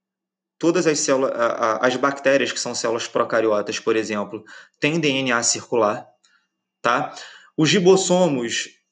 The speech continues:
que tem lá nas mitocôndrias, é, são de um tipo, né? Não precisamos, não precisamos aprofundar muito nisso, mas, é, a gente fala que os ribossomos setenta S,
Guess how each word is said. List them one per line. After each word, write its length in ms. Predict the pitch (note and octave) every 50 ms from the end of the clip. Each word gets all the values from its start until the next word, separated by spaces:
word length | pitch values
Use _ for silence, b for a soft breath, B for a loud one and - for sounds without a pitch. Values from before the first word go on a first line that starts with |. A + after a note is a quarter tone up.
| _ _
que 120 | - D3
tem 240 | C#3 C#3 C#3 C#3 C3+
lá 160 | B2+ B2+ C3
nas 260 | B2+ B2+ B2+ B2+ B2+ -
mitocôndrias, 960 | C#3 C3+ C3 - C#3+ C#3 - - B2+ A#2 A2+ A2 G#2+ G#2 G#2 G#2 G2+ - - B B B B B B B _ _ -
é, 560 | B2 A#2 A#2 A#2 A#2 A#2 A#2 A2+ A2+ A2+ A2+
são 260 | - - - D3+ E3 E3
de 100 | C#3+ E3
um 160 | E3 D#3 C#3+
tipo, 400 | C#3+ - - - - - - C3
né? 100 | B2+ C3+
Não 120 | C#3+ D3+
precisamos, 520 | D#3 D3 - D3 C3+ C#3 C#3 C3 C3 B2+ B2+
não 100 | C3 C3+
precisamos 300 | C3+ C3 - C#3 C3 B2+
aprofundar 500 | C3+ B2+ - C3 B2+ - - B2 A#2+ A#2+
muito 240 | A#2 A#2 A#2 A2 A2+
nisso, 260 | A#2 B2 C#3 C3+ -
mas, 360 | B2 B2 A#2+ A#2 A2+ - - B B B B B B B B _
é, 100 | - A2+
a 60 | A2+
gente 180 | A2 B2 B2+ -
fala 200 | - B2 B2+ B2+
que 80 | B2+
os 40 | -
ribossomos 520 | C3 C3+ B2+ C3 B2+ - B2 B2+ C3 B2+ -
setenta 600 | - C#3 C#3 - - D3 D3 D#3+ D#3 - D3+ B2
S, 600 | A2+ A#2 A#2 A#2+ A#2 - - - - G#2 G2 -